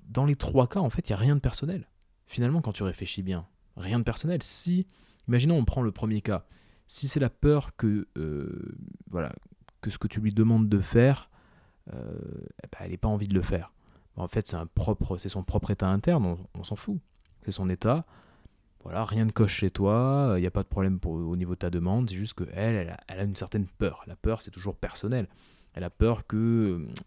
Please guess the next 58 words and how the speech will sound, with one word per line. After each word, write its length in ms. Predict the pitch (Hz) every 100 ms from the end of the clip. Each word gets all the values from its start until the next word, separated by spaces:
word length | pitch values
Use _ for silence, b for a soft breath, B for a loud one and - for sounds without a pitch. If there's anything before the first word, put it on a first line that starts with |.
| - _
y 80 | 78
a 60 | 73
un 60 |
truc 240 | - 117 104
qui, 280 | - 80 67
qui 120 | -
aille 100 | 82
pas 160 | - 82
bien, 520 | 101 110 110 110 107
ou 120 | 92
que 240 | 87 90 90
tu 120 | - 95
lui 100 | 87
demandes 240 | 92 90
de 60 | 87
faire 160 | 90
un 80 | 82
truc 160 | - 101
qu'elle 100 | 82
n'ait 40 |
pas 100 | 87
envie 140 | 85 82
de 60 |
faire. 340 | - 104 110 - b b b b
Bon, 120 | - 62
bah, 120 | -
c'est 140 | -
son, 200 | - 92 85
c'est 120 | -
son 140 | -
problème 300 | - 95 98
à 80 | 101
elle. 120 | 123 - _ _ _ _ _ _ _ _ _ -
Si 140 | - 127
elle 80 |
manque 160 | 147 143
d'informations, 580 | 131 - 113 107 127 160
bah, 140 | 87 - _ -
c'est 140 | -
à 60 | 90
toi 140 | 95
de 60 | 92
lui 80 |
donner, 320 | 87 82 98 113
euh, 120 | - -
un 80 | 107
peu 100 | 90
plus 200 | - 92
d'informations. 560 | 90 85 87 80 - 165
Donc 140 | 98
pareil, 260 | - 120 135
rien 180 | 92 110
de 60 |
personnel, 400 | 98 - 110 160 - B B B B B _
juste 140 | 107 95
un 80 |
manque 220 | 90 98 90
d'infos. 340 | 90 -